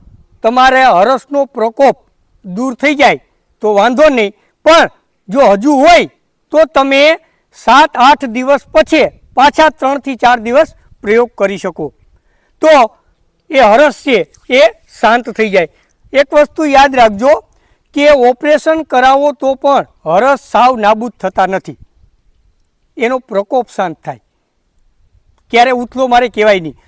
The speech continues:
તો આનાથી નહીં, એનો, અ, જે પ્રકોપ છે એ શાંત થઈ જશે. અને, અ, ઋતુ પરિવર્તનને લીધે પાછું પણ ક્યારેય એનો પ્રકોપ થાય તો આ ફળ રાખવાના, ત્રણ દિવસ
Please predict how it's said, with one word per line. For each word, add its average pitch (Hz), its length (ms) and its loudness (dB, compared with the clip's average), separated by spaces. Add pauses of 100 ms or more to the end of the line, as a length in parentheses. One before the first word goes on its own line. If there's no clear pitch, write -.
(100)
તો 302 60 2
આનાથી 277 400 0
નહીં, 294 240 0 (300)
એનો, 277 380 -2 (380)
અ, 196 80 -4 (1000)
જે 190 140 -4
પ્રકોપ 240 420 -4
છે - 160 -8
એ 254 100 -6
શાંત 226 280 -4
થઈ 214 180 -8
જશે. 202 300 -4 (540)
અને, 294 300 0 (880)
અ, 208 220 2
ઋતુ 240 280 -4
પરિવર્તનને 285 680 -2
લીધે 233 440 -4 (640)
પાછું 262 340 0
પણ 302 240 2
ક્યારેય 277 420 0
એનો 269 120 -2
પ્રકોપ 247 380 -4
થાય 302 300 2 (220)
તો 277 80 -2
આ 277 60 2
ફળ 277 220 -2
રાખવાના, 277 560 2 (380)
ત્રણ 330 200 0
દિવસ 196 260 -8